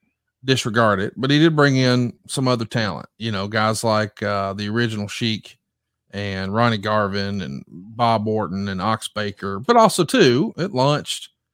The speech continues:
for lack of a better word, the Macho Man and, and Miss Elizabeth. It ran from seventy-eight to eighty-four. Of course, when Macho Man catches on in the W W F, that's all she wrote. Um, but let's go back to the term, 'cause I think some people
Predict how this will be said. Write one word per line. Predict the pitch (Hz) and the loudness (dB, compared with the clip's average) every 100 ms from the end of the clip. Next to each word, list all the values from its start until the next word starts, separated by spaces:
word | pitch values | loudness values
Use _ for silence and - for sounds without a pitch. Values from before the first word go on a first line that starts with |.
| _ _ _ _ | _ _ _ _
for | - | -6
lack | 123 123 | 0 0
of | 120 | 0
a | 113 | 0
better | 165 113 | 2 2
word, | 104 120 110 | 2 0 -2
the | |
Macho | 92 98 - | -4 -4 -4
Man | 101 98 104 120 | -6 -4 -4 -4
and, | 110 101 | -4 -6
and | - 107 | -8 -6
Miss | 113 104 | -6 -4
Elizabeth. | 117 139 98 80 120 | -2 -2 -4 -10 -10
It | |
ran | 117 123 131 | -4 -2 -2
from | 123 | -4
seventy-eight | - 135 139 120 117 135 | -2 0 0 0 -2 -4
to | - | -6
eighty-four. | 120 120 - 120 135 | -4 -4 -4 -2 -2
Of | 139 | -2
course, | - 117 - | -4 -6 -6
when | 107 | -4
Macho | 107 113 120 | -2 -2 -2
Man | 117 113 | -4 -4
catches | 117 113 110 | -4 -6 -4
on | 110 113 | -4 -2
in | 110 | -4
the | 98 | -4
W | 110 110 | -4 -4
W | 98 101 | -6 -4
F, | 120 - | -6 -6
that's | 101 - | -10 -6
all | 101 | -6
she | - 92 | -6 -6
wrote. | 101 151 - _ _ _ _ _ _ _ - | -4 -4 -8 _ _ _ _ _ _ _ -2
Um, | 107 101 101 98 92 95 _ _ _ _ _ _ _ _ 180 | 0 2 0 -2 -4 -8 _ _ _ _ _ _ _ _ -2
but | - 196 | 0 2
let's | 254 - | 2 2
go | 285 | 2
back | 233 220 | 2 4
to | 208 | 2
the | 160 | 0
term, | - 175 175 160 156 - | 2 4 6 4 2 -2
'cause | 139 | 0
I | 135 | 0
think | 190 147 | 2 0
some | - 151 | 0 0
people | 147 127 - 123 139 | 2 0 0 -4 -6